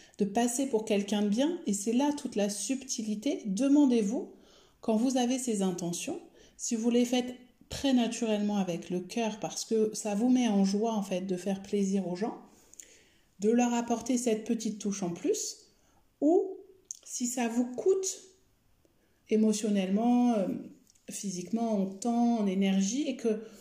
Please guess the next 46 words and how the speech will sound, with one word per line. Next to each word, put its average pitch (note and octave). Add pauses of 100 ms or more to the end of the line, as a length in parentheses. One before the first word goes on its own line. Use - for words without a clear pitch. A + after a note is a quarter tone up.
(200)
ou G3+
en G3+
argent, G3
et C4+
que - (460)
vous G3+
êtes A3
dans G#3+
l'attente, A#3
mais A3
vous G#3
faites A3+
ça B3+
pour, G#3+
euh, F#3+ (580)
eh -
bien, G#3+
pour A3
être A3
bien G#3
vu A#3
par G#3+
la G3
personne, B3+
au G3
fond A3+
de A3+
vous, B3 (340)
pour G#3+
être G3+
sûr A#3+
qu'elle G#3+
vous G3+
aime G#3
bien, A3
parce -
que G#3+
c'est G#3+
un F3+
peu G#3+
compliqué A3+
en G#3+
ce -
moment. A3 (1300)
Et A3
si, C#4+